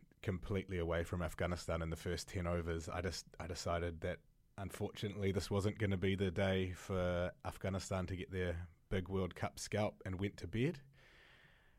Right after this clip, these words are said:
And then I woke up and the game <laughs> was still going and Sri Lanka had only scored two hundred and Afghanistan was sort of limping their way towards it. It was, it was a glorious shambles.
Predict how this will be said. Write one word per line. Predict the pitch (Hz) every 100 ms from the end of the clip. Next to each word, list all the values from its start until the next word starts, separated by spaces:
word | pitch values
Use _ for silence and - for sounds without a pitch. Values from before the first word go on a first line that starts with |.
| - -
And | 113
then | 131
I | 131
woke | 120 117 135
up | 135 117 - -
and | 120 110 104 101 95 107 - - -
the | 107 98
game | 117 123
<laughs> | 101
was | 92
still | - - 151
going | 120 131 147 127 117
and | 107 107 101
Sri | 113
Lanka | 117 123 117
had | 104
only | 104 101
scored | - - 120 117
two | - 117
hundred | 117 117 113 113 110
and | 101 98
Afghanistan | - 117 117 107 117 110
was | 101 98
sort | 107 98
of | 95
limping | 123 131 135 120
their | 117
way | 113 113
towards | 110 117 113 117 110
it. | 117 120
It |
was, | 123 117
it | - - - - -
was | 143 143
a |
glorious | 127 151 170 170 156 135 -
shambles. | - 127 135 120 - - -